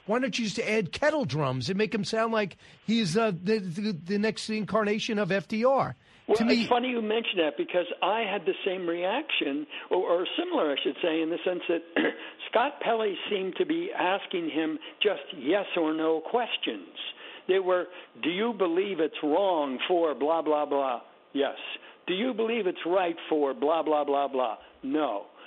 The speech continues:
Speaker 2: I mean, uh,
Speaker 1: What
Speaker 2: what
Speaker 1: the
Speaker 2: kind
Speaker 1: hell?
Speaker 2: of interview was that?
Speaker 1: It
Speaker 2: You're
Speaker 1: was
Speaker 2: not, you're not,
Speaker 1: crazy.
Speaker 2: you're supposed to bring out his thinking, not just sort of bake him a cake and ask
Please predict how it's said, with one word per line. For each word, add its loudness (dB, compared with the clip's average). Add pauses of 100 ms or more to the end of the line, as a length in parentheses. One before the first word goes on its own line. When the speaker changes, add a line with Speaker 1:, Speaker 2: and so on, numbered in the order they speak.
(100)
Speaker 2:
I 4
mean, 0 (320)
uh, -4
Speaker 1:
What 2
Speaker 2:
what 4
Speaker 1:
the 6
Speaker 2:
kind 2
Speaker 1:
hell? 6
Speaker 2:
of 4
interview 2
was 0
that? -2
Speaker 1:
It 2
Speaker 2:
You're 8
Speaker 1:
was 6
Speaker 2:
not, -2
you're 4
not, 4
Speaker 1:
crazy. -2 (140)
Speaker 2:
you're 0
supposed 0
to 2
bring 0
out 2 (160)
his 2 (180)
thinking, 0 (220)
not 2
just 2 (300)
sort 4
of 0
bake 2
him 2
a -2
cake 0
and 2
ask 0